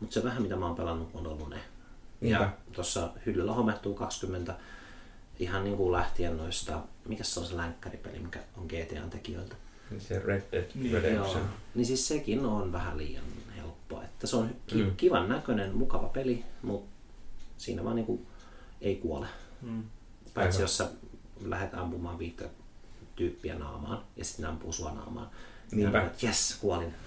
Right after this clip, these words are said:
Speaker 2: Niin, että ne on niinku enemmän jotenkin semmosia typ-, sattumanvaraisempia, jotenkin typeriä,
Speaker 1: Joo.
Speaker 2: niinku pelikokemuksen kannalta ehkä typerempiä kuolemia tai mitä.
Speaker 1: Joo.
Speaker 2: Mitä niinku.
Speaker 1: Vankkuria jää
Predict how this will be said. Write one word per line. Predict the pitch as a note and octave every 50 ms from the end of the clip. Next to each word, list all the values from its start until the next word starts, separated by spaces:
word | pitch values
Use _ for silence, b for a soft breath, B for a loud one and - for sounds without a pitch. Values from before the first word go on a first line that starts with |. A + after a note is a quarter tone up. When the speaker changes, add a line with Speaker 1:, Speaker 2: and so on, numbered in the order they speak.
| B B B B B B -
Speaker 2:
Niin, | A2+ A2+
että | G#2+ A2+ A2
ne | G#2
on | G#2+
niinku | G#2+ A2 G2 -
enemmän | A#2 A2+ A#2 A2 G#2 G2+
jotenkin | G#2 G2+ A2+ A2+ A#2+ A#2
semmosia | - - G2+ G2 G2 G2 G2+ G2+
typ-, | G2+ G#2 G2+ G2+ - - - - - - -
sattumanvaraisempia, | A2+ B2+ A#2+ A#2 - A2+ A2 G#2 G2+ G#2 G2+ G#2 G2+ G2+ G2+ G2 G2+ G2+
jotenkin | G2+ G#2 G#2 G2 G2+ F#2+
typeriä, | G#2 F#2+ - G2+ G2 F#2+ G2 G2+ G2 G2 G2 G2 - B B B B -
Speaker 1:
Joo. | F#2+ G2+
Speaker 2:
niinku | G2+ F#2 -
pelikokemuksen | - A#2 A2+ G#2+ G#2 F#2+ - F2+ F#2+ F#2+ F#2+ G#2+ G#2 G2+ - G2 F#2
kannalta | - G2+ G2+ F#2+ - - -
ehkä | - - G#2
typerempiä | - F#2 - F#2+ - D#2 D#2+ - - - F2+ F2+ - - - - - - -
kuolemia | - - F2+ F2+ F2+ F2+ - -
tai | - - - -
mitä. | - - - G2 G2 - - - b b b b b b b b -
Speaker 1:
Joo. | - E2+ F2 F2 E2+ E2+ - -
Speaker 2:
Mitä | - F#2+ F#2+ F#2+ F#2
niinku. | F#2 F#2 F#2+ G2 G2 G2 - - - G#2+
Speaker 1:
Vankkuria | G#2 G#2 G#2 G2+ - - G2+ F2+ D#2+ D2+
jää | D#2 D2+ -